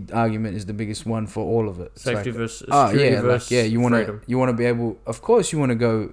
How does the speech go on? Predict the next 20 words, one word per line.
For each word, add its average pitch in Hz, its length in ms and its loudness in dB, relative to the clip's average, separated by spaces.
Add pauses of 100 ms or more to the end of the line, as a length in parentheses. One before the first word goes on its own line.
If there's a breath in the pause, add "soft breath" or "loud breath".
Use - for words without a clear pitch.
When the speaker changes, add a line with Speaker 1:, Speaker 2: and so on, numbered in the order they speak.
(120)
Speaker 1:
get 113 220 -4
that 107 340 -6
murderer 110 540 0
that 90 160 -6
killed 110 220 -4
that 104 160 -4
person, 98 400 -8
so 101 120 -6
you 110 140 -4
should 202 220 -6
be 151 80 2
able 110 220 2
to 98 180 -2 (100)
unlock 110 380 -2
any 107 140 -4
phone 107 340 -4
you 104 80 -6
want 104 220 -6
to. 85 200 -12 (240 soft breath)
Speaker 2:
Yeah. 127 180 -4